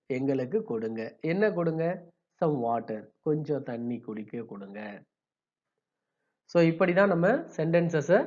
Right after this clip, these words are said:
உருவாக்க முடியும். So இந்த மாதிரி வேர்ட்ஸை வச்சு நம்மளே ஓனா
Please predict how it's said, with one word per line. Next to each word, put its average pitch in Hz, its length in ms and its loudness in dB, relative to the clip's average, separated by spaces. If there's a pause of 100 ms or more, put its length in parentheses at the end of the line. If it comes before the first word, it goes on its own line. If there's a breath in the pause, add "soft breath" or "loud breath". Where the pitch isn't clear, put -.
(400)
உருவாக்க 156 380 4 (100)
முடியும். 117 320 0 (520)
So - 140 -2
இந்த 180 180 4
மாதிரி 202 160 8 (140)
வேர்ட்ஸை 202 360 4
வச்சு 170 180 -2 (100)
நம்மளே 190 340 2 (340)
ஓனா 175 260 4